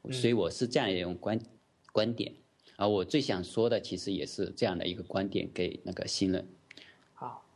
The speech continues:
Speaker 1: 谢谢徐老大。谢谢徐老大。加入金山之后的话呢，我们都知道，嗯，金山有一款非常有名的一款产品叫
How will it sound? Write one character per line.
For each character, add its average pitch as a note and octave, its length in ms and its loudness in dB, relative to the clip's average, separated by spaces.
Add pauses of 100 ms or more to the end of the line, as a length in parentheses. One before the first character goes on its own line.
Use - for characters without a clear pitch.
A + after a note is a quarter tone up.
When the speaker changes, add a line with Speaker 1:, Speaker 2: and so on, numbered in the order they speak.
(240)
Speaker 1:
谢 D#3 100 2
谢 C#3 120 4
徐 B2+ 160 0
老 A2+ 140 2
大。 G2+ 280 -4 (920)
谢 - 160 0
谢 A2 40 -2
徐 A#2 60 0
老 G2+ 140 0
大。 G#2 260 -4 (640)
加 A#3 140 6
入 A3+ 140 4
金 A3 160 0
山 A#3 240 0
之 A#3 140 4
后 A3+ 200 6
的 D#3+ 100 4
话 E3 180 2
呢， D3 200 2
我 B2+ 160 4
们 G#2+ 200 -2
都 E3 120 4
知 F3+ 160 -2
道， C3 440 2 (720)
嗯， G2 600 -2 (440)
金 F3 200 4
山 F#3 200 2
有 A2 160 4
一 C3 80 4
款 G#2+ 240 -4
非 D3+ 240 2
常 C3 200 2
有 A2+ 160 4
名 G2+ 160 -4
的 B2+ 120 2
一 B2 40 4
款 A2 200 -4
产 G#2+ 200 -2
品 F#2+ 320 -8
叫 F#2 520 0